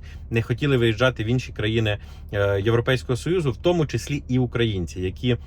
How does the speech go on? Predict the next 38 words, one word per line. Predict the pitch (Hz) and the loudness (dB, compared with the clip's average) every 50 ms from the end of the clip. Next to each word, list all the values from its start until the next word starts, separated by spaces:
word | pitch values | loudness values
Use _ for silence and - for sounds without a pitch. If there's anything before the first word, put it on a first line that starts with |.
| - - - - | -16 -16 -10 -4
зараз | 101 127 147 160 147 143 135 - - - - - | 2 4 6 6 6 4 0 -4 -10 -14 -8 -2
масово | 107 113 127 139 143 - - 117 113 | 4 4 4 4 4 2 0 -2 0
виїжджають | 104 107 107 101 95 104 120 120 110 98 92 | 0 0 -2 -2 2 4 4 4 4 2 0
до | 104 | 0
Німеччини, | 104 113 123 147 160 160 - - 117 107 98 | 0 2 2 2 2 0 0 -4 -4 -4 -4
тому | - 101 107 107 | -4 -2 -2 -2
як | 104 - | -2 -2
там | - 151 147 139 123 | -2 0 0 0 -2
умови | - 117 113 123 127 117 98 98 85 | -2 0 2 4 4 4 2 0 0
і | 101 120 | 2 2
роботи, | 123 131 139 151 165 165 156 - 147 135 - - - - - - | 2 2 2 2 2 2 2 2 -2 -2 -2 -10 -14 -14 -8 -2
і | 117 117 117 110 | 2 4 4 4
соціальних, | - - 113 - - 143 151 160 156 151 143 123 | 4 0 -2 0 4 6 6 6 6 4 0 -2
там, | - - 131 123 117 | 0 2 2 2 2
соціальної | - - 113 - 151 151 160 151 143 | 0 -4 -4 0 2 2 4 2 0
підтримки | 123 - 117 - 135 131 131 120 - 107 | -2 -4 -6 0 0 0 0 0 -2 -4
є | 101 110 131 147 147 - - | -4 -2 -2 -2 -2 -2 -4
набагато | - 110 110 104 104 98 104 113 113 - - 143 - - - - - - - - - - | -4 -4 -2 0 0 0 2 0 0 0 0 -2 -4 -4 -8 -14 -14 -14 -14 -14 -10 0
кращими. | - 127 127 127 120 - - - 90 82 73 - - - - - - - - - | 4 6 6 6 6 2 -2 -4 -4 -4 -4 -8 -10 -14 -14 -14 -14 -14 -6 0
І | 123 120 120 117 | 2 4 4 4
тепер | 113 127 120 170 175 175 | 4 4 4 4 4 4
давайте | 151 139 139 143 135 135 117 | 4 4 4 4 4 2 0
перейдемо | - 123 120 120 139 143 139 123 | 2 2 2 4 4 2 2 2
до | 117 117 110 | 2 0 2
того, | - 156 151 135 120 107 | 4 4 4 4 4 0
що | - - - 151 156 160 | -2 0 4 6 6 6
ж, | 156 - - - - - - - - - - | 4 2 -8 -14 -14 -16 -14 -14 -14 -6 -2
е, | 110 107 107 107 | 2 2 2 4
буде | 107 117 123 127 | 2 4 6 6
очікувати | 120 117 - - 127 - 120 113 - 117 | 6 6 4 0 -4 0 0 0 0 0
Польщу, | - - 156 160 156 - - 120 | 0 2 2 2 2 0 -2 -2
якщо | 110 95 - - 127 113 | -2 -2 0 -2 -2 0
вони | 113 113 110 117 123 123 120 | 0 0 2 4 4 4 4
не | 113 113 | 2 2
почнуть | - 117 - - 123 120 117 | 0 -2 -2 0 0 0 0
приймати | - 110 110 113 120 123 123 - 113 | 0 0 2 4 4 4 4 4 0
якісь, | 104 101 95 - - 117 117 - - - - 117 | -2 -2 -4 -4 -2 -2 -2 -2 -4 -8 -2 0
е, | 110 104 104 101 101 98 98 95 | 2 4 4 4 4 4 4 2